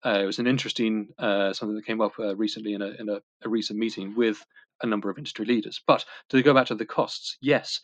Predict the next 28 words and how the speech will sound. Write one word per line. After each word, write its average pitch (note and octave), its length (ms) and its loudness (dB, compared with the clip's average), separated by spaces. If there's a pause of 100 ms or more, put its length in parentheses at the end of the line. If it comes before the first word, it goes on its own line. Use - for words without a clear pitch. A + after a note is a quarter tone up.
(280)
electric C3+ 320 2
cars B2 380 0
are A#2+ 400 0 (100)
very A2 360 -2
expensive - 580 -4 (220)
compared A2 440 0 (100)
to G#2+ 220 0
the, G#2+ 320 -2
the G2+ 100 -10
fossil A#2 340 -6
fuel, A2 360 -2 (420)
uh, G#2 220 2
car G#2 480 -2
equivalent. - 540 -6 (420)
Now, C3+ 200 6
there C3+ 160 6
is D3 180 8
some A#2+ 580 4 (200)
debate B2+ 460 4
that A#2 140 -2
says, G#2+ 360 2 (480)
you C#3+ 100 4
know, A2 120 6
they A#2 240 6
have B2+ 240 4
lower B2 220 6
servicing A2 460 2
charges, - 540 -2